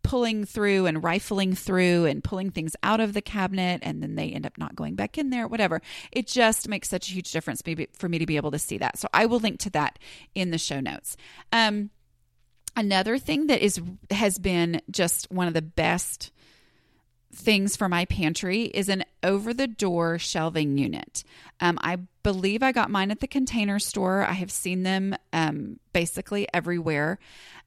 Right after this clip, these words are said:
but it was very easy to install. Yes, it did require a little bit of, like,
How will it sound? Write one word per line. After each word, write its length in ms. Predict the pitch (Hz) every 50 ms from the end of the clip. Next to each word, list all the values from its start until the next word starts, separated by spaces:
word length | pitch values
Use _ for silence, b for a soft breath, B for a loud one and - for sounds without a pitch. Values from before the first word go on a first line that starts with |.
| _ -
but 240 | 180 165 208 196 -
it 220 | - 214 208 -
was 200 | 208 202 175 175
very 460 | 185 170 175 180 196 185 190 214 254 -
easy 320 | - 254 254 226 262 254
to 200 | - - 254 -
install. 680 | 226 226 226 - - - 196 175 170 175 180 190 196 -
Yes, 360 | 208 208 202 202 233 - -
it 100 | - 214
did 160 | 233 220 220
require 420 | 240 233 - - 240 214 196 190
a 60 | 190 190
little 240 | 196 185 185 190
bit 160 | 190 190 180 180
of, 260 | 175 165 190 - -
like, 220 | 165 156 - -